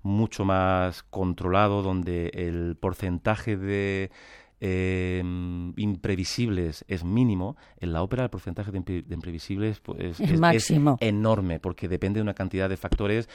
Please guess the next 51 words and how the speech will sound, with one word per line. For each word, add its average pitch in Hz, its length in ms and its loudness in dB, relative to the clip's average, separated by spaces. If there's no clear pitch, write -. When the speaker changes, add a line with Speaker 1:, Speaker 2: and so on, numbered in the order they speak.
Speaker 1:
de - 100 -10
cómo 90 180 -8
se 80 100 -8
sientan 85 280 -4
los 87 80 -8
cantantes, 104 640 -2
de 95 100 -6
cómo - 200 -10
sea. 90 240 -6
Speaker 2:
Mm. 151 140 -8
Speaker 1:
Hay, 113 200 4
hay 120 100 4
mil 120 120 4
cosas 104 220 -6
que - 100 -8
pueden 95 240 -2
ocurrir. 95 360 0
Hay 110 80 6
que 131 60 4
estar 127 220 6
preparado 95 440 0
para 90 220 0
esto, 127 360 -2
y 104 160 0
hay 101 420 2
algunos 95 340 0
directores 98 600 -2
que 87 500 -2
literalmente 90 640 -2
se 107 100 -4
han 107 80 -2
dejado 95 300 -6
la 82 80 -6
vida 95 200 -2
en 82 80 -6
un 80 80 -8
foso, - 460 -4
Speaker 2:
Ya. - 60 -10
Speaker 1:
en 87 80 -6
un 90 100 -6
foso - 320 -12
de 78 80 -10
orquesta. - 500 -14
Speaker 2:
Tenemos 185 320 4
que 220 80 2
acabar, 170 400 6
Pablo, 156 300 8
y 151 80 8
es 151 100 2
una 175 160 8
pena. 143 340 6